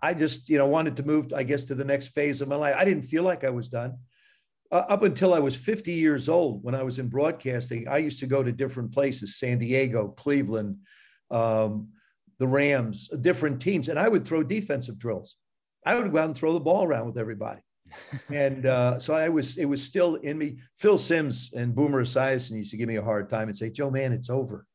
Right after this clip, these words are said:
Speaker 1: Let it go.
Speaker 2: <laughs>
Speaker 1: Let it go." But I just never could let it go until I hit fifty.
Speaker 2: Yeah.
Speaker 1: And then it was like, which, you know, which looks like Tom Brady might get to fifty and still keep going too, which is funny.
Speaker 2: Which is insane.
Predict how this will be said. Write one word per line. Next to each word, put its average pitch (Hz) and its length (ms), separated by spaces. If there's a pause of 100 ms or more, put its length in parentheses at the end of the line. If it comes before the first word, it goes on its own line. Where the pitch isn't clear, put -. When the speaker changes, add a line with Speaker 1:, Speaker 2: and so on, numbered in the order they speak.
(300)
Speaker 1:
Let 151 120
it 131 140
go. 139 420 (140)
Speaker 2:
<laughs> - 160
Speaker 1:
Let 127 120
it - 120
go." - 280
But - 180 (180)
I 160 60
just 180 200
never 202 220
could 202 240
let 139 140
it 123 80
go 123 180
until 220 220
I 196 80
hit 151 160
fifty. 123 340 (420)
Speaker 2:
Yeah. 95 100
Speaker 1:
And 143 80
then 165 120
it 156 60
was 131 180
like, 127 220
which, 139 360
you 165 120
know, 143 100
which 147 240
looks 156 180
like 139 200
Tom 151 220
Brady 147 260
might 117 180
get 123 160
to 117 80
fifty 123 380
and 101 100
still 120 180
keep 120 240
going 110 260
too, 107 200
which 95 180
is 92 120
funny. 98 340 (240)
Speaker 2:
Which 113 140
is 95 140
insane. 92 140